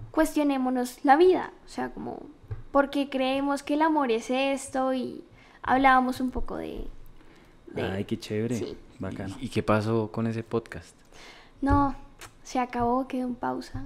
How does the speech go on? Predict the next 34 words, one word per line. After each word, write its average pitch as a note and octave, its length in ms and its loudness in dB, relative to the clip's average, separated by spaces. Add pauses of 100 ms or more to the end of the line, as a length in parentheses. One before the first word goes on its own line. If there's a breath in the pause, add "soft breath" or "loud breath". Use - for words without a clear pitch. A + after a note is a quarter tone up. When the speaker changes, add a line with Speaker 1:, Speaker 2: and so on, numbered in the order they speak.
(120)
Speaker 1:
No C#4 140 0
voy D#4 80 8
a E4 40 6
decir E4+ 160 6
que D#4+ 80 0
se C#4 80 2
acabó, D4 300 4
sino B3+ 200 0
que - 100 -12
quedó B3+ 220 0
en B3+ 100 0
pausa A#3 500 0 (580 loud breath)
porque, C#4+ 680 8
eh, B3 720 0 (120)
bueno, C4 200 0
mi C4+ 120 2
equipo B3 440 -2
de A#3+ 100 2
producción, C4 680 0 (680)
eh, A3 480 -4 (280)
pues B3+ 180 -6
uno B3+ 180 0
de C4+ 220 0
ellos B3+ 500 -4
se - 180 -8
ganó A#3 240 0
una A3+ 220 -2
beca A3+ 480 -4 (100)
y A#2 280 -8
se - 160 -8
fue B2 140 -8
para C3 180 -8
Estados A#3+ 340 -8
Unidos - 420 -6